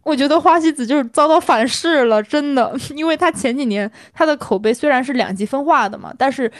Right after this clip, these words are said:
也没有那么多人出来说它。但这一次眉笔事件就是全盘皆输，<laughs> 全，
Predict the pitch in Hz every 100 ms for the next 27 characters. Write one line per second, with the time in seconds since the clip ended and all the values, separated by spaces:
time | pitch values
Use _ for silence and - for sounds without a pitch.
0 | - 202 185 190 240 247 277 208 208 226
1 | 196 202 214 254 226 277 262 - - 254
2 | 247 302 262 247 285 214 226 220 196 233
3 | 214 190 - - - 240 220 196 214 _
4 | _ _ - - 247 208 370 - 202 202
5 | 214 - 240 247 233 226 185 - _ -
6 | - _ - 539 466 381 - - 330 262
7 | 285